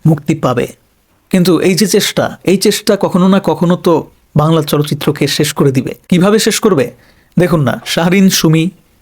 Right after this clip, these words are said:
আজিম ভাই, এরা হচ্ছে নতুন, একদমই নতুন, পলিটিক্স বুঝে না। ফিল্ম পলিটিক্স কি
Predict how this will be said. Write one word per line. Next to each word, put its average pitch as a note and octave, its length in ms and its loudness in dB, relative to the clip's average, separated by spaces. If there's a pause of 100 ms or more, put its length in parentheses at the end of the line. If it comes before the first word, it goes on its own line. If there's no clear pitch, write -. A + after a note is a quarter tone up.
আজিম D3 340 2
ভাই, B2+ 220 0 (180)
এরা E3+ 140 2
হচ্ছে F#3+ 240 -2 (180)
নতুন, F#3 240 0 (460)
একদমই D#3+ 380 0
নতুন, D3+ 260 0 (180)
পলিটিক্স F3+ 440 2
বুঝে C#3+ 260 0
না। A#2 60 -2 (220)
ফিল্ম F#3+ 220 2
পলিটিক্স F3+ 440 0
কি E3 120 0